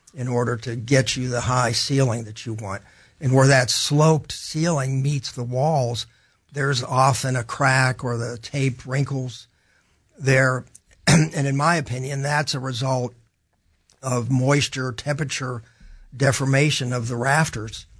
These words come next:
And they, you know, wood is moisture temperature sensitive. And so if the rafters move a little bit relative to the wall, it causes the crack there or the wrinkling. And that certainly is not, is a crack, but it's not an indication of a foundation movement.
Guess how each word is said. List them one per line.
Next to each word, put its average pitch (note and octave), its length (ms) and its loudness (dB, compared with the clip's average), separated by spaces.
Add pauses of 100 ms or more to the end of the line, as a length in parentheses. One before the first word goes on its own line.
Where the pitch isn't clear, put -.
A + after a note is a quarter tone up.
(480)
And B2+ 140 -2
they, C3+ 260 2 (220)
you C3+ 100 -2
know, A#2 180 -2
wood C3 340 4
is A#2 160 2
moisture C3 340 0
temperature B2+ 440 -4
sensitive. A#2+ 580 -4
And B2+ 120 -6
so C3 220 2
if A#2+ 60 0
the B2 80 0
rafters C3 580 2
move D3+ 280 6
a C#3 60 0
little B2 220 -2
bit B2+ 320 -4 (560)
relative C#3+ 540 2
to C3+ 100 0
the B2+ 100 -2
wall, C#3 380 2
it B2 80 -6
causes C3+ 480 0
the A#2+ 80 -8
crack C#3 460 2
there C3 400 0
or B2+ 220 -2
the B2 100 -2
wrinkling. A#2+ 480 0
And B2+ 100 -6
that C#3 180 0
certainly C3+ 460 -4
is B2 220 -12
not, B2+ 280 0 (480)
is C3 160 0
a A#2 60 0
crack, D3+ 480 2
but C3 100 0
it's B2 160 -2
not C3 240 6
an B2+ 120 6
indication A#2+ 600 -2
of A#2+ 120 -8
a B2 60 -10
foundation A2+ 640 -6
movement. - 400 -20